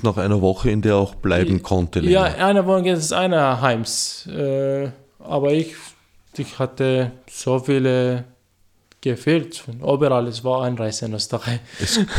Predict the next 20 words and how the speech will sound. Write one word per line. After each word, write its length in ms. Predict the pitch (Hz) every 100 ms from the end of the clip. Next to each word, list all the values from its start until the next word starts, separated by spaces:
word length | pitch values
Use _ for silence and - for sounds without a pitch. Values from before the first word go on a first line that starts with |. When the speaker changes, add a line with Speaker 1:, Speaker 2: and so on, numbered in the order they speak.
| -
Speaker 1:
klingt 420 | 127 95 123 -
jetzt, 380 | 123 - - 90
wenn 120 | 92
ich 140 | 92 -
das 160 | 110
so 160 | - 104
höre, 180 | 101 101
nicht 440 | 101 107 110 -
unbedingt 360 | 113 113 113 101
nach 80 | 95
einem 180 | 92 95
großen 320 | 98 95 101
Plan, 480 | 92 92 151 101 80
weil 260 | 85 85
auch 220 | 76 95
wenn's 180 | 98 95
viele 280 | - 107 113
Leute 400 | 101 80 85 95
sind, 340 | - 95 104 - - - - -
äh, 80 | -